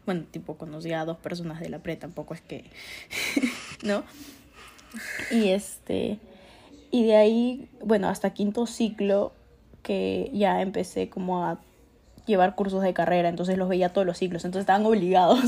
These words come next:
<laughs> a verse conmigo todos los ciclos, todos los cursos, ¿no? Y creo que eso también como que ya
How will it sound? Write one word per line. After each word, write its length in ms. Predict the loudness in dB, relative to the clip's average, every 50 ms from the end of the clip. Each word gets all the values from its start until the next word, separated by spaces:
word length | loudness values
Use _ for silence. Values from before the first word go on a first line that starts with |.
| 0 -2 -6 -14 -14 -10 -8
<laughs> 320 | -4 0 2 2 2 4
a 140 | 6 6 8
verse 300 | 8 6 6 4 4 4
conmigo 400 | 2 2 2 0 0 0 0 0
todos 240 | 2 4 4 4 6
los 140 | 4 2 0
ciclos, 400 | -4 -6 -4 -2 -4 -4 -2 0
todos 160 | 2 2 2
los 100 | 0 0
cursos, 520 | -2 -2 -2 -2 -2 -2 -2 -2 -4 -8 -12 -20 -20 -20 -20 -20 -20 -18 -12
¿no? 160 | -8 -6 -6 -4
Y 200 | -4 -4 -6 -6
creo 260 | 0 2 4 4 4
que 140 | 4 0 0
eso 180 | 0 -2 -2
también 240 | -2 -4 -4 -6 -8
como 220 | -8 -8 -10 -8
que 120 | -6 -6 -4
ya 260 | -2 -2 -4 -4 -6